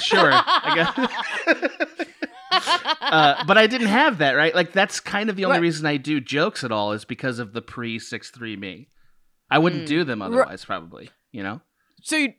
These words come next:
Speaker 3: do you think how you operated socially changed?
Speaker 1: Um, y-, yes. Be-,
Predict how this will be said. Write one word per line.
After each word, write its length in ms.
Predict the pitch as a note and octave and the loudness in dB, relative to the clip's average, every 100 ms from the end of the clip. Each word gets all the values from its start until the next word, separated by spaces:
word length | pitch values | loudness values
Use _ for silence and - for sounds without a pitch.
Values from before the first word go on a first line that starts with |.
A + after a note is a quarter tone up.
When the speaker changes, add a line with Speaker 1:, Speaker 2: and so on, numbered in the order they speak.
| _ A#3+ | _ -2
Speaker 3:
do 100 | C#4+ | 2
you 120 | C#4+ | 2
think 200 | D#4+ C#4 | 0 0
how 120 | C#4+ | 0
you 400 | A3+ G#3 G3 A3 | 0 -2 -4 -2
operated 640 | G#3+ G3+ G3+ G#3 G3 F#3 - | 2 2 0 -4 -4 -6 -6
socially 600 | F#3 F3 - A#3 A#3+ B3+ | -4 -4 -4 -6 -6 -6
changed? 580 | - C4+ D4 D4 - - _ _ _ _ _ _ _ _ _ - _ _ _ | -8 -8 -10 -14 -18 -20 _ _ _ _ _ _ _ _ _ -20 _ _ _
Speaker 1:
Um, 640 | D#3 E3 E3+ E3 D#3+ D#3+ F3 _ _ _ _ _ _ _ _ _ _ _ _ _ _ _ _ _ _ | -2 0 2 2 0 -4 -10 _ _ _ _ _ _ _ _ _ _ _ _ _ _ _ _ _ _
y-, 140 | - E3 | -20 -20
yes. 680 | D#3+ D3+ G3 G#3 G#3 - - | -18 -4 2 4 4 0 -12
Be-, 240 | - F3 | -10 -12